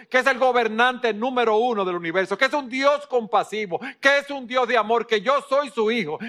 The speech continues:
que envió a Jesús, que Él murió en la cruz del Calvario por mis pecados,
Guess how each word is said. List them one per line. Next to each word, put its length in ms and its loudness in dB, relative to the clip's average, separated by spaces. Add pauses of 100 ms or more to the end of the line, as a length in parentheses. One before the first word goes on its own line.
(140)
que 80 4
envió 320 2
a 120 4
Jesús, 180 -6 (120)
que 140 0
Él 140 -2
murió 300 -2
en 40 -4
la 160 2
cruz 220 -6
del 160 -2
Calvario 560 0
por 120 -6
mis 140 -14
pecados, 540 -2